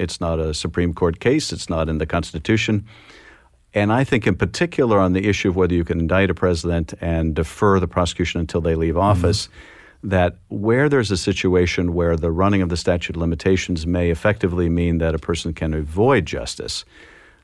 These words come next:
Speaker 1: um, that is a far more important consideration than the stigma of an indictment, uh, where you don't, uh, effectively give the person a means to clear their name until they leave office. So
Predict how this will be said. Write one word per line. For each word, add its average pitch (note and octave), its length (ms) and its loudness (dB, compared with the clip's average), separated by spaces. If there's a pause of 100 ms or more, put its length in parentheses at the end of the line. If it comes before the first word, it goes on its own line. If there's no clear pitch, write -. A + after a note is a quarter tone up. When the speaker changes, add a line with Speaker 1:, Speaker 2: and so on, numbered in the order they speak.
Speaker 1:
um, D#2+ 360 -2
that A2 240 2
is A2+ 120 2
a F2+ 80 2
far G#2+ 280 4
more F#2 200 4
important F#2+ 360 -2
consideration F2 640 0
than D#2 160 0
the D#2 60 -2
stigma D#2+ 720 -2
of D#2+ 200 -2
an D#2 80 -2
indictment, D#2+ 800 0
uh, D#2+ 240 -2
where D#2+ 180 -2
you E2 120 2
don't, E2+ 340 0 (140)
uh, D#2 360 -4
effectively E2+ 560 -2
give E2 200 -2
the E2 100 -2
person D#2+ 320 -4
a D#2 40 -4
means D#2 300 -2
to E2 140 -8
clear E2+ 240 0
their D#2 140 -2
name D#2+ 200 -2
until D#2 200 -4
they D#2+ 120 -2
leave D2+ 220 -4
office. E2 440 -2 (540)
So F#2 320 0